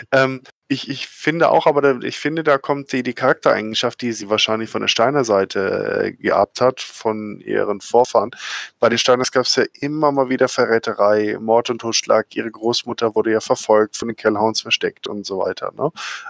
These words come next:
Also zumindest nicht von den Kellhounds, sondern von Morgan und, und, äh, und Patrick Kell. Da gab's die Kellhounds noch nicht, ne?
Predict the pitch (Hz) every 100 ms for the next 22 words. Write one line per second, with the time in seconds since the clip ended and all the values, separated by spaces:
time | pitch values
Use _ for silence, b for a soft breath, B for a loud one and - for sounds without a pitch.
0 | - 113 101 - 113 107 117 110 - 107
1 | - 107 107 117 120 110 - 104 104 110
2 | 117 117 98 110 104 - 104 101 101 101
3 | 98 101 107 104 113 - - - 110 117
4 | B B B - 117 107 - 104 - 101
5 | 98 - 101 104 - 117 127 - - -
6 | 117 185